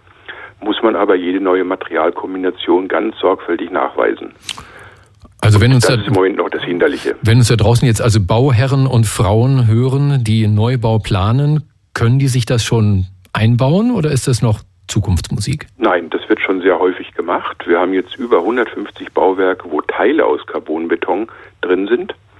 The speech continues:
Speaker 1: äh, und zwar in acht verschiedenen Ländern. Und wir haben jetzt vergangene Woche das erste komplett aus Carbonbeton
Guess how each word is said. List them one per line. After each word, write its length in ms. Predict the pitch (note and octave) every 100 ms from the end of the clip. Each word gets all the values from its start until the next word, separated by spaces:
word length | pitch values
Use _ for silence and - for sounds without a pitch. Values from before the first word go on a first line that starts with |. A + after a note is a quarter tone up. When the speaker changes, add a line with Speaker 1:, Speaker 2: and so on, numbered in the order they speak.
| - - - - - - -
Speaker 1:
äh, 220 | F#2 F#2+
und 200 | F#2 F#2+
zwar 160 | - D#2
in 120 | D#2+
acht 240 | D2 - -
verschiedenen 480 | G#2 - F#2 F2+
Ländern. 460 | D#2 F#2+ A#2 C#3+ C#3+ - _ _ _
Und 240 | F#2+ F2+ - - -
wir 200 | F2+ D#2+
haben 400 | D#2+ D#2 D#2+ D#2
jetzt 180 | - - - - - E2 - - -
vergangene 400 | - F2 E2 E2
Woche 300 | - A2+ -
das 180 | - -
erste 420 | - F2+ - - - _ _ _
komplett 560 | - - - B2 C3+ -
aus 180 | E2 -
Carbonbeton 720 | D#2+ - E2 F#2 F2+ F#2 G2